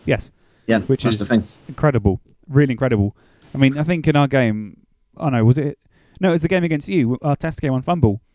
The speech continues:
Speaker 1: Um, I
Speaker 2: Hmm.
Speaker 1: remember I took out one of your mummies in one of the first turns. I thought, "Brilliant, casualty," and then you just came back. And I went, "Yeah, oh dear."
Speaker 2: Yeah, it's just when you think you've dealt with one of the best guys on the team,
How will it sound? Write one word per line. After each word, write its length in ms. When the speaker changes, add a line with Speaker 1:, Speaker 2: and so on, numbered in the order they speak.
Speaker 1:
Um, 380
I 60
Speaker 2:
Hmm. 80
Speaker 1:
remember 320
I 60
took 160
out 120
one 80
of 20
your 100
mummies 420
in 140
one 80
of 60
the 80
first 260
turns. 320
I 60
thought, 160
"Brilliant, 340
casualty," 440
and 140
then 100
you 80
just 120
came 140
back. 240
And 140
I 20
went, 140
"Yeah, 420
oh 80
dear." 340
Speaker 2:
Yeah, 100
it's 100
just 140
when 100
you 60
think 220
you've 100
dealt 160
with 80
one 100
of 60
the 60
best 260
guys 240
on 80
the 60
team, 340